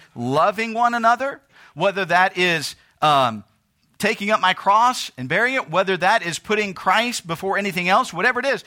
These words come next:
that is how people know we're a disciple of Christ.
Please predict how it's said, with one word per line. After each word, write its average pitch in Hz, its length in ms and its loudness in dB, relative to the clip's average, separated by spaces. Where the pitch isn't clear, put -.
that 226 720 2
is 190 280 0
how 175 380 2
people 165 400 -6
know 151 560 -2
we're 131 220 -4
a 117 60 -6
disciple 110 480 -6
of 98 100 -14
Christ. - 720 -12